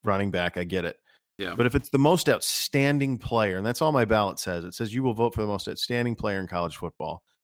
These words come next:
Speaker 1: Curtis Samuel has routinely been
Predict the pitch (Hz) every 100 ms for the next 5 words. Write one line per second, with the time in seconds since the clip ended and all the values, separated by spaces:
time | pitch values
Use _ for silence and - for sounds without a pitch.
0 | _ _ _ - 185 165 - - 113 113
1 | 95 85 82 - _ 107 98 107 95 -
2 | 151 135 98 85 95 104